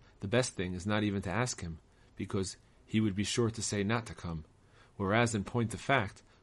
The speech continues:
one must be absolutely insistent about being there. This applies to future generations as well. This concept of not asking relates to the dictum of the rabbis that the path a person wants to travel is the path he is led in.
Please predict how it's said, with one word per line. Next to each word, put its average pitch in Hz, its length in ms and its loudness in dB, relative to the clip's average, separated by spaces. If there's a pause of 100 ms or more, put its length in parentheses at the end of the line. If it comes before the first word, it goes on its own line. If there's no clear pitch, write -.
one 104 160 0
must 110 240 0
be 110 160 0
absolutely 110 640 -2
insistent 90 640 -2
about 85 240 -6
being 87 280 -4
there. 78 200 -10 (500)
This 113 160 0
applies 113 420 0
to 87 100 -8
future 123 380 -2
generations 90 640 -4
as 85 160 -6
well. 95 300 -2 (1000)
This 156 180 4
concept 131 500 2
of 95 140 -2
not 120 220 0
asking 101 480 -2 (320)
relates 117 400 2
to - 100 -8
the 101 140 0
dictum 104 480 0
of 92 140 -10
the 92 100 -6
rabbis 92 720 -2 (340)
that 95 160 -4
the - 80 -6
path 135 340 2
a 113 60 -2
person 117 420 -2
wants 104 260 -2
to - 100 -8
travel 104 600 -2
is 98 120 -6
the - 100 -8
path 101 280 -4
he 95 120 -4
is 92 160 -2
led 117 220 0
in. 76 240 -6